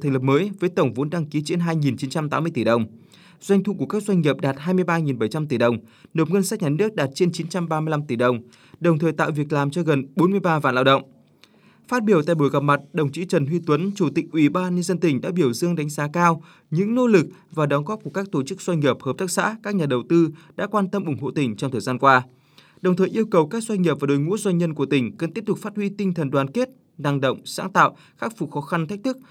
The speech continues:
và kết quả đã đạt được, chủ động ứng phó, phòng chống dịch bệnh covid mười chín, góp phần chung tay cùng Đảng bộ, chính quyền và các cấp xây dựng tỉnh Yên Bái phát triển xanh, hài hòa, bản sắc và hạnh phúc. Thưa quý vị và các bạn, đoàn công tác Hội đồng Giáo dục Quốc phòng và An ninh Quân khu hai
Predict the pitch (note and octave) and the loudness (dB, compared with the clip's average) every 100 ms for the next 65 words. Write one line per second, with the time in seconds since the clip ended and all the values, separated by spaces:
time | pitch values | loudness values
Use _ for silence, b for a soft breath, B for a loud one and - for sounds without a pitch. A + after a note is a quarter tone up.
0 | b b C3+ D#3+ E3 A3+ E3 C#3+ C#3+ C#3+ | b b 2 2 2 -2 0 0 0 0
1 | C#3+ C#3 C3+ b _ E3 D#3 D#3+ E3+ E3+ | 2 2 0 b _ 0 2 2 -2 -2
2 | E3 E3+ D#3+ C#3 D3+ C#3+ B2 B2 D#3+ F#3 | -2 0 -4 -4 -4 0 0 0 -2 -2
3 | D3 A2 C#3 E3+ - b b A3 A3+ F3+ | -2 -2 -4 -4 -8 b b -6 -2 -4
4 | D3+ - G#3+ G3+ G3 F3 D#3+ C#3 B2 B2 | -4 -6 -4 -2 -4 -4 -6 -2 -2 0
5 | C#3 D3 E3+ E3+ C3+ G#2+ A#2+ F#3+ A#3 A#3 | -2 -4 -4 0 0 0 -4 -4 -4 -6
6 | - F3+ E3+ D3 C#3 D3 - B2 C3+ - | -4 -2 -2 -2 -4 -4 0 0 -2 -4
7 | D3+ A#2 F3 E3+ D3 B C#3+ B2 A#2 G#2+ | -4 -2 0 0 -2 B -4 -2 0 0
8 | - G#2+ - F3 F3 A#2 C#3 G3 - - | 0 0 0 -8 -6 -8 -2 -2 -2 -18
9 | _ _ _ - _ _ _ _ b b | _ _ _ -20 _ _ _ _ b b
10 | b b b b b b _ A3 A#3+ A3 | b b b b b b _ 2 2 4
11 | F3 C3+ D3+ F3+ E3 - F3+ F3 A3 G#3 | 2 2 0 4 4 4 0 0 0 0
12 | A#3+ A#3 E3+ D#3+ D3+ C#3+ F#3 F#3 F3 G#3+ | -2 0 0 2 2 2 0 0 0 -2
13 | G#3 D#3 C#3+ F3 F3+ F3+ E3+ F3+ F3 E3+ | -2 -4 -2 2 4 4 2 0 0 2
14 | E3 D#3+ | 2 2